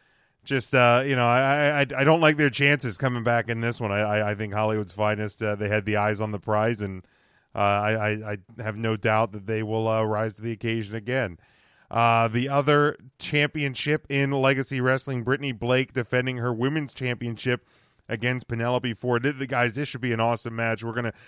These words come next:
talk plenty about the, uh, the Mae Young Classic coming up here in a little, um, and, and, and, you know, what a time for women's wrestling, and we have a, a tremendous match,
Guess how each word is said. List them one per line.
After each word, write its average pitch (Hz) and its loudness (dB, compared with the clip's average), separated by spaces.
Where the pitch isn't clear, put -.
talk 135 2
plenty 127 2
about 120 2
the, 120 -2
uh, 110 4
the 110 -6
Mae 117 -4
Young 113 -4
Classic 117 -4
coming 117 -6
up 117 -2
here 117 -2
in 110 -4
a 107 -4
little, 123 2
um, 104 6
and, 104 -8
and, 104 -4
and, 104 -6
you 113 -2
know, 101 -2
what 117 2
a 120 0
time 120 0
for 117 -2
women's 117 -2
wrestling, 113 -2
and 110 -4
we 110 0
have 101 -2
a, 104 -2
a 98 -10
tremendous 113 -4
match, 107 -4